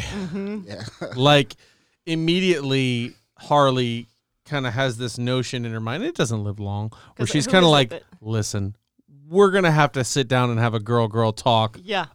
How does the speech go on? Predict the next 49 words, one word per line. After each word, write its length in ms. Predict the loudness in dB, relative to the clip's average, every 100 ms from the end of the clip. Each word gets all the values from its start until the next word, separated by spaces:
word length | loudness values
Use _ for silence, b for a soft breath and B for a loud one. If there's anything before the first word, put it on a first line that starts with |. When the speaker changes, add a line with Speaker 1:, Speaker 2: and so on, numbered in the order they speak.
| -2
Speaker 3:
about 320 | 4 4 4
this." 460 | 4 0 0 -4 -8
Speaker 1:
Because 360 | -12 -6 -4 -4
Speaker 2:
Or 40 |
Speaker 1:
you're 80 | -2
Speaker 2:
some 100 | 0
Speaker 1:
not 80 | 2
gonna 160 | 0 0
wanna 180 | -2
put 140 | -2 -2
up 100 | 2
with 100 | 4
Speaker 3:
Yeah. 80 | 6
Speaker 1:
his 140 | 6
shit 220 | 4 -2
forever. 400 | -4 -6 -4 -6
Yeah, 240 | -4 -2 -2
sh-, 80 | -2
it 120 | -2
is 180 | -2 -2
funny 320 | -4 -4 -6
'cause 140 | -10
Harley 340 | -6 -4 -4 -4
is 160 | -6
very 220 | -8 -10 -10
much 220 | -12 -12
like, 200 | -14 -14 -20 -10
"When 140 | 0
all 160 | 2 2
this 180 | 0
is 120 | -4 -2
over 260 | 0 0
and 100 | -2
we're 100 | -2
done 200 | -2 -2
kicking 240 | -4 -8 -8
each 120 | -6
other's 240 | -6 -4 -2
ass, 280 | 0 -2 -4
let's 160 | -4
have 120 | -2 -2
some 140 | -8
drinks 360 | -6 -6 -6 -10
and 100 | -6
talk 240 | -4 -4
this 180 | -6 -6
out." 200 | -4 -4
Speaker 3:
Yeah. 180 | -2 0
Speaker 1:
Because 360 | 0 -4 -6